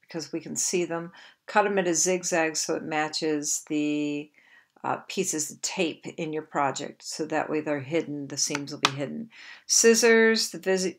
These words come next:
video shows using a sharp blade to cut the tape off of the object. I highly recommend only using scissors due to safety issues and the possibility of damage to wrapped objects.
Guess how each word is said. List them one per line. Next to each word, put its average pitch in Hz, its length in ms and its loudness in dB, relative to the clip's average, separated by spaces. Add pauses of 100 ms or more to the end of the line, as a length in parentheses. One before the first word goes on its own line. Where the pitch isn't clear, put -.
(140)
video 202 380 4
shows 180 420 2
using 165 640 0
a 151 120 -2
sharp 165 440 0 (140)
blade 165 340 0
to - 100 -12
cut 156 260 -6
the 147 60 -6
tape 165 440 0
off 156 300 -4
of 151 100 -8
the - 100 -2
object. 190 680 0 (520)
I 151 120 4
highly 170 340 2
recommend 165 800 -4
only 196 340 -2
using 170 400 -2
scissors 160 560 -2
due 156 200 -4
to 151 100 -6
safety - 500 0
issues 156 480 -4
and 151 160 -8
the 139 60 -6
possibility 151 760 -4
of 139 140 -10
damage 151 600 -4
to 151 520 -2
wrapped 147 400 -2
objects. - 580 -6